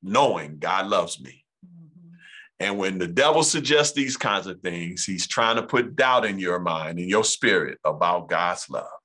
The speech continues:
Speaker 2: Amen.
Speaker 1: This is
Speaker 2: Amen.
Speaker 1: one of his oldest tricks in the
Speaker 2: Yeah.
Speaker 1: book.
Speaker 2: Yeah, and that's a big one.
Speaker 1: Yes.
Speaker 2: That's a big one, 'cause people often, you know, don't understand how deep God's love is for us.
Speaker 1: Yes.
Speaker 2: You know, how deep, how wide,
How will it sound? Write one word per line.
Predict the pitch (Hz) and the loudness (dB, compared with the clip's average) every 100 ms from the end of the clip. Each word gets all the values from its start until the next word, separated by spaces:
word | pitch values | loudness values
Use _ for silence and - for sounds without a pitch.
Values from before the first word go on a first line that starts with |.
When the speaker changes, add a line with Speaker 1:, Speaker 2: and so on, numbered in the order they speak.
| - 156 | -20 -12
Speaker 2:
Amen. | 160 160 151 160 143 131 - _ | -8 -6 -4 -4 -4 -12 -18 _
Speaker 1:
This | 107 104 - | -2 0 0
is | 98 | 0
Speaker 2:
Amen. | 107 | 2
Speaker 1:
one | 110 110 | 4 4
of | 95 | 0
his | 117 101 | -2 2
oldest | 92 107 120 123 127 - | 6 6 6 2 0 -2
tricks | - 135 - 143 | 0 -2 0 -2
in | 143 | -2
the | 143 | -2
Speaker 2:
Yeah. | |
Speaker 1:
book. | 123 90 - - _ - | 0 0 -2 -14 _ -18
Speaker 2:
Yeah, | 151 160 143 151 | -14 -12 -14 -10
and | 165 | -8
that's | 165 151 | -8 -10
a | |
big | 147 170 135 | -6 -6 -6
one. | 131 127 123 _ _ - | -12 -12 -16 _ _ -6
Speaker 1:
Yes. | 101 98 80 | 2 2 2
Speaker 2:
That's | - - | -2 -4
a | 156 | -4
big | 143 | -6
one, | 127 | -8
'cause | 139 143 123 | -6 -8 -8
people | - 180 156 - | -12 -6 -6 -2
often, | 143 220 220 175 151 139 - 147 | 2 2 2 -4 -10 -10 -14 -8
you | 156 | -4
know, | 147 139 139 | -2 -4 -2
don't | 151 - | -2 -2
understand | 147 143 127 - 143 139 120 120 - _ _ _ | -4 -6 -10 -6 -4 -2 -4 -6 -16 _ _ _
how | 185 170 | 0 2
deep | 151 151 160 135 - | 0 -4 -4 -6 -4
God's | 160 143 143 139 | 0 0 0 -2
love | 143 151 147 | 0 0 -2
is | 123 123 | -6 -10
for | - 95 | -6 -4
us. | 78 - - - - | -4 -6 -12 -16 -12
Speaker 1:
Yes. | 82 76 - - - - | -6 -6 -4 -6 -6 -8
Speaker 2:
You | 147 | -12
know, | 131 127 | -8 -6
how | 160 165 | -4 -6
deep, | 139 165 147 165 | -4 -4 -4 -4
how | 160 147 | -2 0
wide, | 143 135 98 78 57 76 | 0 0 0 -2 -4 -8